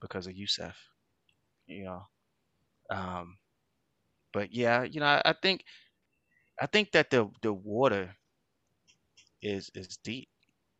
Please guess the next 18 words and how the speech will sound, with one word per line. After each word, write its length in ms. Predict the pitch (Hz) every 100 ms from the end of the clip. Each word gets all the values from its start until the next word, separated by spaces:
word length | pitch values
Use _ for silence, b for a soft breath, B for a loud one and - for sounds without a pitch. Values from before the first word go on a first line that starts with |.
| _
you 140 | 117 98
know, 320 | 92 92 87 _
of, 240 | 98 92 -
of, 200 | 95 95
like, 240 | 95 90 -
the, 200 | 95 85 -
the 80 | 95
Black 360 | 98 95 -
literary 400 | 95 95 95 92
tradition. 460 | 92 95 90 - 95
And 100 | 104
I, 80 | 104
and 100 | -
I 100 | 107
do 240 | 101 117 120
deeply 360 | 107 104 104 101
think 260 | 101 95 -
that, 220 | 98